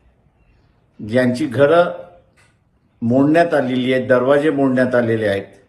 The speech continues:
अशांना असताना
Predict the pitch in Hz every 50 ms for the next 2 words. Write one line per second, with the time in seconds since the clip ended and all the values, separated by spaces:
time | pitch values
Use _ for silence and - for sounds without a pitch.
0 | _ _ _ _ _ _ - _ _ _ _ _ _ _ _ _ _ _ _ -
1 | 120 120 117 - 143 143 143 151 151 143 135 - - 139 135 131 131 135 139 135
2 | - - - -